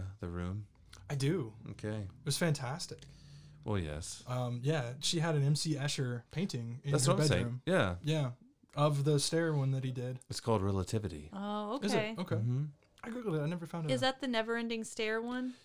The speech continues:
Speaker 1: Yeah, the one with the weird upside down and the
Speaker 2: It's
Speaker 3: Yeah.
Speaker 2: the one with the
Speaker 1: Um,
Speaker 2: impossible
Speaker 3: I have
Speaker 2: stairs.
Speaker 3: nightmares like that sometimes. So
Speaker 1: Yeah.
Speaker 3: what does that mean?
Speaker 1: Right?
Speaker 2: Ooh.
Speaker 3: We'll have to dig into that later. <laughs>
Speaker 1: Right. Impossible stairs is
Speaker 3: Yeah.
Speaker 1: another, yeah.
Speaker 2: Yeah.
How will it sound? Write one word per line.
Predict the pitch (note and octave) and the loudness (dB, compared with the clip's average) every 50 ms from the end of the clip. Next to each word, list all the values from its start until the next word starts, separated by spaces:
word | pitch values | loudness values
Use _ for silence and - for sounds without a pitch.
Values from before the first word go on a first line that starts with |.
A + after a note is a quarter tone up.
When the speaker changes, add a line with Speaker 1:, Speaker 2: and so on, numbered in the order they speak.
| _ | _
Speaker 1:
Yeah, | - F3+ G3 F3+ C#3+ A#2+ | 2 4 6 6 6 6
the | G#2+ A#2 | 4 4
one | A#2 C3+ C#3 C3+ | 4 4 2 2
with | A#2+ A#2 | 2 0
the | - G#2+ | -2 -2
weird | G#2 A#2+ B2+ B2 A#2 | 0 2 2 2 2
upside | A#2 A2+ - B2+ A#2 G#2+ | 2 0 -2 -2 -2 0
down | A2+ A2+ A2 A2+ A#2 A2+ G#2+ | 0 0 0 0 -2 -2 -4
and | G#2 G#2 | -4 -4
the | G#2+ G#2+ | -4 -2
Speaker 2:
It's | G#2+ - | -2 0
Speaker 3:
Yeah. | - - - C#4 C#4 C4+ C4 - - G#3+ | 0 2 4 4 4 6 6 4 4 2
Speaker 2:
the | G#3+ C3 | 2 -2
one | B2 | -4
with | B2 - - - - - _ _ - | -6 -8 -12 -18 -20 -20 _ _ 2
the | C3 | 2
Speaker 1:
Um, | B2 A2+ G#2+ G2+ E3 | 2 2 2 0 0
Speaker 2:
impossible | D#3 C#3 C#3+ C3+ - B3 | 0 0 0 2 4 4
Speaker 3:
I | C#4 | 4
have | C#4+ D#4 D4+ | 4 2 2
Speaker 2:
stairs. | C#4 B3+ | 2 2
Speaker 3:
nightmares | B3 B3+ B3 B3+ B3+ A#3+ - | 2 2 2 0 -2 -2 -2
like | G#3+ G#3 - | -4 -4 -2
that | G3 F3+ E3+ - | -2 -4 -4 -4
sometimes. | - F#3+ F#3+ F3+ - F3+ F3 F3 F#3 - | -6 -8 -8 -6 -6 -6 -6 -6 -6 -4
So | - D3 | 0 2
Speaker 1:
Yeah. | D#3 D#3 B2 F#2+ | 4 6 6 4
Speaker 3:
what | F2 D#2+ | 2 0
does | D#3 D#3+ | -4 -4
that | E3 E3+ F3+ G#3 G3 - | 0 0 2 2 0 -2
mean? | F3 E3+ E3 E3+ E3+ E3+ F3 F#3 F3 | -4 -6 -6 -6 -6 -6 -6 -4 0
Speaker 1:
Right? | G2+ F#2+ G2 G#2+ B2+ B2+ B2+ C#3+ | 2 4 6 6 4 4 0 -2
Speaker 2:
Ooh. | G3 - | -2 -2
Speaker 3:
We'll | G3 G#3 A3+ | 2 4 4
have | A#3 A3 | 4 4
to | G#3 F#3+ | 2 0
dig | G3+ G3+ G3+ | 0 2 4
into | G3+ F#3+ G3 F#3 | 2 2 2 2
that | F3 F3+ G3+ A#3+ A3 F#3 | 4 6 6 6 6 6
later. | E3+ E3 E3+ F3 E3+ - - - - C#4+ - | 2 2 2 4 4 4 6 6 4 6 8
<laughs> | |
Speaker 1:
Right. | - A#2 A2+ G#2 F#2 C#4+ C#4 - - C4 - - | 8 10 10 10 8 6 4 4 2 2 2 2
Impossible | C4+ - B2 - C3 C#3+ D3 C#3+ - - G#2+ G#2 G2 | 0 0 2 4 6 6 6 6 6 2 2 2 2
stairs | F#2 - - F2+ E2 D#2+ D#2 D#2 - | 2 2 2 2 2 2 0 -2 -2
is | A#3 | 0
Speaker 3:
Yeah. | B3+ C4+ D4+ D4 - - | 0 0 2 4 4 4
Speaker 1:
another, | F#2+ F2+ F#2 F2+ F2 F#2 | 4 4 2 2 2 2
yeah. | G2 F#2 F2 E2+ E2 E2 F2 - _ _ _ _ _ - - - | 4 4 4 4 2 0 -4 -8 _ _ _ _ _ -20 -6 -2
Speaker 2:
Yeah. | C#3+ C3 A#2+ | 0 0 0